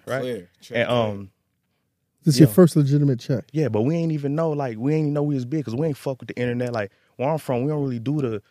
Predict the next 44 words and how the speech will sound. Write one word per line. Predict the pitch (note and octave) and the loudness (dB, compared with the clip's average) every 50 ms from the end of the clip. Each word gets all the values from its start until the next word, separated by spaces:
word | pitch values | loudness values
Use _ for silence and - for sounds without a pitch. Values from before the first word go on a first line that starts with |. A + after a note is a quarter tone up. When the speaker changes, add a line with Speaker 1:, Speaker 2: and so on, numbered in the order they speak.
| _ _ _ | _ _ _
Speaker 1:
social | - - - A#2+ A#2+ - - G#2 | -12 -6 -4 -4 -4 -4 -6 -4
media. | G#2+ B2 B2 A2+ A2+ | -2 0 0 2 2
It | C#3+ E3 | 2 4
wasn't, | D3+ A#2+ A#2 B2+ | 4 2 2 0
like, | - - | -2 -4
that | C#3+ D#3 | -4 -4
shit | - C#3 G#2+ | -2 -4 -4
was | F#2+ - | -6 -8
corny. | - - - F#3 F#3 E3 C3 B2+ - - _ _ _ | -10 -6 -4 -2 -2 -2 -2 -4 -6 -10 _ _ _
Speaker 3:
What | - D#3+ | 2 4
year | F3+ G3+ G#3 F3 | 6 6 6 6
was | D3 B2 A2+ | 6 4 0
this? | G#2 F#2+ - _ _ _ _ _ _ _ _ _ - | -2 -6 -8 _ _ _ _ _ _ _ _ _ -18
Speaker 1:
Uh, | A2+ A#2+ C3+ C#3 C#3+ D3 D3 D3 D3 C#3+ C#3+ C#3+ C#3+ D3 C#3+ | -14 -12 -12 -10 -10 -10 -12 -12 -12 -14 -16 -16 -16 -16 -14
what | D3 D#3 D3 B2+ | -12 -10 -10 -10
year | A#2 A2+ | -10 -10
was | G#2 F#2+ F#2+ | -12 -14 -16
it | G#2 G#2+ | -18 -20
in | A2+ | -20
college? | A2+ A2+ - - - _ - - - | -20 -20 -20 -20 -20 _ -18 -14 -12
Oh | A#2+ A#2+ A#2+ | -10 -10 -12
six? | A#2 - - - - D3+ D3+ D3+ D3+ _ _ _ _ _ _ _ _ _ - | -14 -18 -20 -20 -18 -16 -14 -16 -16 _ _ _ _ _ _ _ _ _ -4
Speaker 3:
Okay, | D#3 F3 - G3 E3+ | -2 2 4 6 4
so | D3+ - - | 6 8 8
the, | D3 D3 - - | 8 8 6 4
so, | - D#3+ D3 C3+ | 2 0 0 0
so | - - D3+ C#3+ C3+ C3+ _ _ _ - | 2 0 2 2 0 0 _ _ _ 0
Speaker 1:
It | D3+ | 2
was | F#3+ F#3 | 2 2
like | D#3 A#2 G#2 | 2 0 0
Black | G2 B2 C3+ C3 A2 | 0 0 0 2 6
Speaker 3:
so, | - G3 D#3+ | 8 8 8
Speaker 1:
Planet | E3 D#3+ C3+ A2+ | 8 6 4 6
Speaker 3:
so | G#2+ E3 | 8 8
Speaker 1:
type | C#3+ B2 A2+ G#2 | 8 6 4 2
shit. | B2+ C#3 | 4 6
Speaker 3:
Black | E3 F3+ F3 E3 | 8 8 6 6
Planet, | - - F#3 E3+ D#3+ D#3 D#3 D3+ - - | 4 4 6 6 8 8 6 4 4 6
Mi | D3+ D3+ D3 | 6 8 8
Speaker 1:
Yeah, | C3+ D3 D#3 D3+ | 10 10 8 8
Speaker 3:
Gente, | C#3 A2 D3+ D3 C#3+ C#3 C3+ C3 - - | 6 6 6 8 8 8 6 4 2 -4
Speaker 1:
yeah, | - A2+ G2+ | -8 -8 -8
Speaker 3:
Facebook, | E2 - - G#2+ B2+ C3 C#3 - - E3+ D#3 C3 B2+ | -8 -4 4 8 10 10 10 8 6 6 6 6 6
Speaker 1:
MySpace. | B2+ A#2 - | 4 2 6